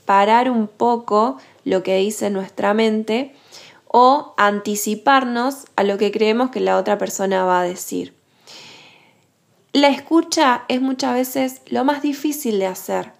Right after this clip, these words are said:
porque ¿quién no tiene preparada la respuesta para lo que el otro me está diciendo en ese momento?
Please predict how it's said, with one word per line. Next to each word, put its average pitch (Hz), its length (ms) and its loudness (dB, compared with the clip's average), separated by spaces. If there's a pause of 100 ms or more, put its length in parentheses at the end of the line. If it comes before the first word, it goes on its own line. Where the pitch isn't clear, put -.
(440)
porque 220 680 2
¿quién 311 220 0
no 285 140 2
tiene 226 260 0
preparada 202 500 2
la 190 160 0
respuesta 202 680 0
para 180 200 0
lo 180 200 0
que 175 380 -6 (380)
el 196 200 0
otro 208 300 2
me 190 80 -2
está 190 240 0
diciendo 185 540 -2
en 180 80 -2
ese 185 300 -4
momento? 190 600 -2